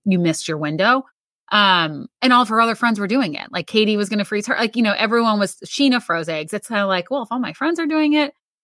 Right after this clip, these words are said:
I've got money. Why would, you know, why would I not?" Um, I don't, do you think,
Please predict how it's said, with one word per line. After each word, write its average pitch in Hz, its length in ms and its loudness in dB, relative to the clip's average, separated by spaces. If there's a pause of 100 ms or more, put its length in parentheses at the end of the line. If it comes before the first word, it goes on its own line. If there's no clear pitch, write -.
(360)
I've 160 100 -8
got 160 160 -4
money. 262 320 4
Why 214 200 4
would, 214 220 0
you 220 80 -2
know, 165 320 -2
why 202 200 -2
would 208 120 -2
I 208 100 0
not?" 220 480 0
Um, 160 500 -2 (320)
I 302 40 -4
don't, 311 160 2
do 226 100 2
you 269 100 2
think, 254 220 -4